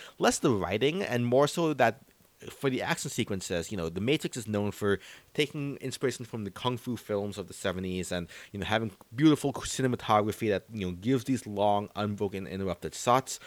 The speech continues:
um, that it set it apart from the, from, but, but this new Matrix, you know, went back to the typical modern American choppy editing. Um, not super great. I mean, you know, there's definitely some of the characters that I think have charisma there, you know, Bugs, Jessica Henwick,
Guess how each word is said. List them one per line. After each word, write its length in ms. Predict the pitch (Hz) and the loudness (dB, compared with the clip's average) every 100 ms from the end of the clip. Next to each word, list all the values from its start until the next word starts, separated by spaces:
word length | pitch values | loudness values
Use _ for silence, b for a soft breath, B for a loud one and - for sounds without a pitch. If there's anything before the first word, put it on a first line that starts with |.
| B B | B B
um, 220 | 107 104 | -2 0
that 140 | 98 101 | 0 0
it 100 | 135 | 2
set 140 | 196 | 4
it 100 | 208 | 6
apart 340 | 170 - 156 - | 4 2 -2 0
from 200 | 123 113 | -6 -6
the, 80 | - | -6
from, 340 | - 110 101 85 117 | -4 -4 -4 -8 -2
but, 200 | 127 120 | -2 0
but 120 | 131 127 | -2 0
this 180 | 120 | -2
new 180 | 135 160 | -2 0
Matrix, 420 | 147 127 123 107 | 2 0 0 -4
you 80 | 117 | 0
know, 80 | 95 | 0
went 300 | 92 117 117 | 4 4 4
back 220 | 117 113 | 2 2
to 100 | 113 | 0
the 200 | 98 98 B B B | 4 2 B B B
typical 420 | - 147 135 131 | -4 0 2 2
modern 480 | 120 107 107 113 113 - | 4 6 8 8 4 2
American 520 | 92 107 110 - 98 | 4 6 6 4 -2
choppy 560 | - 95 107 101 101 | 0 0 0 -2 -2
editing. 480 | - 95 90 90 92 B B B | -2 -2 0 0 -2 B B B
Um, 360 | 92 98 98 - | 0 0 0 -6
not 380 | 165 175 185 - | -4 4 4 4
super 280 | - 139 120 | 2 2 2
great. 300 | 95 98 98 | 4 2 2
I 80 | 104 | 2
mean, 200 | 117 120 | 0 2
you 100 | 98 | 2
know, 80 | 98 | 2
there's 300 | 107 123 139 | 6 6 6
definitely 760 | 151 147 135 131 123 117 92 - | 4 2 -2 0 0 -2 -6 -12
some 340 | - - 139 151 | -12 0 2 2
of 60 | |
the 80 | 147 | 0
characters 400 | - 147 143 139 | 4 4 4 0
that 120 | - | -2
I 60 | 104 | -4
think 160 | - 107 | -4 -4
have 200 | 107 - | -4 0
charisma 440 | 110 - 110 101 | -2 0 -2 2
there, 240 | 104 104 | 4 4
you 100 | 98 | 4
know, 120 | 87 82 | 0 -4
Bugs, 420 | 80 107 107 - | 4 6 6 2
Jessica 320 | 92 80 - | -6 -6 -6
Henwick, 400 | 120 135 127 | -2 2 4